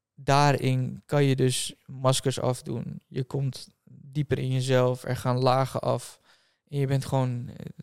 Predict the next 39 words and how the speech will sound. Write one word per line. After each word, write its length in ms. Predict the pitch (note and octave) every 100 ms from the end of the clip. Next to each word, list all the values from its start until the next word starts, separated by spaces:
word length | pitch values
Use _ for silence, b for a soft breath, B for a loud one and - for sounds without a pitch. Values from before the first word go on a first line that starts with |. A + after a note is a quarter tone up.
| -
dat 320 | - B2+ -
uitje 360 | - D#3 D#3+ -
aan 120 | C3
het 120 | B2+ _ -
pellen. 360 | B2 A#2 C3+ _ _ _ _ _ _ _
Weet 220 | - B2
je, 60 | C3
met 160 | C3+ B2+
die, 120 | C3+
met 120 | C3+
die 120 | C#3
lagen 300 | C3 A#2+ C3
en 60 | C3
die 80 | B2
patronen, 680 | B2+ - C3 B2+ B2+ - -
the, 120 | - - -
the 120 | D3+
things 260 | C3+ D#3 D3+
that 120 | C#3
don't 180 | C#3 C#3
serve 280 | - C#3+ C#3
you 140 | B2+
anymore, 460 | B2 B2+ B2+ B2+ - b b b b b
die, 180 | - E3
die 200 | C#3 -
kunnen 220 | - C#3+ C3
daar 160 | C3
tot 160 | B2+ B2+
uiting 340 | C3 C3+ C3
komen. 560 | C3 B2+ B2+ B2+ C2+ - - _ -
Eh, 100 | -
het 220 | - -
is 80 | C3+
een 80 | C3+
veilige 360 | C3+ C3+ C3+
ruimte 340 | C3 B2+ C3 C3+
waar 200 | B2+ B2
je, 240 | B2 C3+ - _ _ _ _ _ _ _ _ _ _ _ _ _ _ _
ja, 240 | - D#3